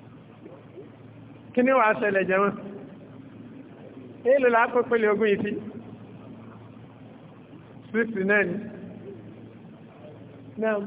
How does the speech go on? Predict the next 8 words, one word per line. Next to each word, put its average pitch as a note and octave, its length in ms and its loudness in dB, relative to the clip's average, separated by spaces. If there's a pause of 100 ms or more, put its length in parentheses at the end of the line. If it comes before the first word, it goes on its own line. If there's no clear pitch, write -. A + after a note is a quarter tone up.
(600)
bá A3+ 160 0
a A3+ 80 2
fi A3+ 120 0
pín A3+ 220 -6
tẹ́lẹ̀, A#3+ 300 0 (100)
ọkọ A3+ 340 4
jẹ G#3+ 240 4 (1400)
three, A#3 300 -4